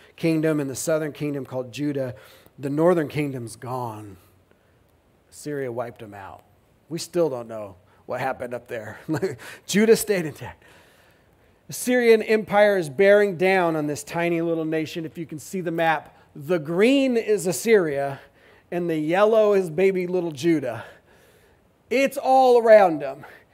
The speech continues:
Why would big empire Assyria care at all about little baby nation Judah? Because they're right in the middle between them and Egypt.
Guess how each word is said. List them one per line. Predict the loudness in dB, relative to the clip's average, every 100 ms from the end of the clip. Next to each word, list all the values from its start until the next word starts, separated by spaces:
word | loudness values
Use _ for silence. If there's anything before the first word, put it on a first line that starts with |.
| _ _ _ _ _ _ -20 -8
Why | 0 2 4
would | 4 0 0
big | 2 2 0 -8 -6
empire | -6 -4 -2 -2 -2 -4 -8
Assyria | -12 -12 -10 -6 -2 -2 -4
care | -8 -8 -4
at | -2
all | 0 0
about | 0 0 0
little | 0 -4 -2
baby | -2 -2 -2
nation | -4 -4 -8 -10
Judah? | -6 -4 -2 -2 -6 _ _ _ _ _
Because | -10 -2 0 0 -2 -6
they're | -8
right | -4 -2 -2
in | -4
the | -4
middle | 0 2 2 0
between | -2 -6 -8 -6
them | -2 -2 -2
and | -6 -8
Egypt. | -12 -12 -14 -18 -20 -20